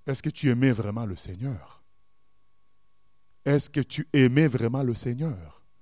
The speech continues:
Beaucoup disent, ah, moi j'arrête. Oui, mais tu arrêtes de servir Dieu. Parce qu'un enfant est mort.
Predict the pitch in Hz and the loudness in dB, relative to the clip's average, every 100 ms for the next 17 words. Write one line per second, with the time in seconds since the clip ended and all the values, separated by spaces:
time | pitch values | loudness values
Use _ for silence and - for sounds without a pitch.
0 | - - - - - - - - - - | -20 -20 -20 -20 -20 -20 -20 -20 -20 0
1 | 123 147 175 147 156 131 131 143 117 110 | 4 4 4 4 6 8 8 8 6 4
2 | 95 85 - - - - - - - 139 | 0 -6 -12 -20 -20 -20 -20 -20 -8 -4
3 | 123 110 - 139 123 143 139 - - - | -2 -2 -2 -2 2 2 2 -2 -12 -14
4 | - - - - - - 127 127 131 110 | -20 -20 -20 -20 -20 -10 -6 -4 -4 -4
5 | 110 104 - 98 - - - - - - | -6 -8 -8 -8 -10 -20 -20 -20 -20 -20
6 | - - - - - - - - - 151 | -20 -20 -20 -20 -20 -20 -20 -20 -8 -4
7 | - - 135 - - - 170 147 135 123 | -4 -4 -6 -8 -20 -2 4 6 4 6
8 | 147 143 143 120 95 82 | 4 6 6 4 2 -8